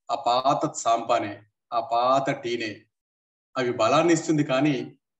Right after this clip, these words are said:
ఉత్సాహాన్ని ఇవ్వదు తినడానికి. అప్పుడు సేవకుడు వచ్చాడు. "మీరు సిద్ధమైతే మిమ్మల్ని ఇంకో చోటికి తీసుకువెళ్ళాలి నేను"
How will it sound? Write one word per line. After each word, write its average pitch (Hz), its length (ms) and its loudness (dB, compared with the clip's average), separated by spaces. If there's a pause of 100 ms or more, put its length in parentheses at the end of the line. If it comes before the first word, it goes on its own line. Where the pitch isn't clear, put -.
(220)
ఉత్సాహాన్ని 165 600 0
ఇవ్వదు 135 240 -6
తినడానికి. 110 540 -6 (1120)
అప్పుడు 151 420 4
సేవకుడు 147 480 0
వచ్చాడు. 107 360 -10 (1700)
"మీరు 120 160 -2
సిద్ధమైతే 160 720 2
మిమ్మల్ని 139 320 2
ఇంకో 113 200 -4
చోటికి 135 440 -4
తీసుకువెళ్ళాలి 139 640 -2
నేను" 117 340 -8